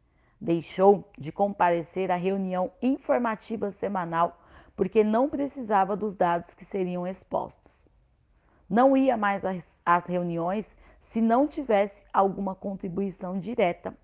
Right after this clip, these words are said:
a dar. Entendeu que só o fato de ter sido convocado não era razão suficiente para comparecer.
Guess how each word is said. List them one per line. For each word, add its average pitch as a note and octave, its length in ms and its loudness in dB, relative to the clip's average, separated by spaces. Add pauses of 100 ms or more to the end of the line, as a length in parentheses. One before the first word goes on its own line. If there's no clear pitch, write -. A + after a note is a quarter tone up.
(200)
a E3+ 120 -4
dar. D3 380 -6 (1200)
Entendeu F3+ 600 0
que F3 160 -16
só - 360 4
o - 40 -6
fato G#3 460 2
de F#3+ 120 -16
ter G3+ 240 0
sido G3 260 -6
convocado A#3 880 2 (380)
não A3+ 200 2
era G3+ 200 4
razão F#3+ 400 -4
suficiente B3+ 1080 -4
para F3 280 0
comparecer. F3 760 -6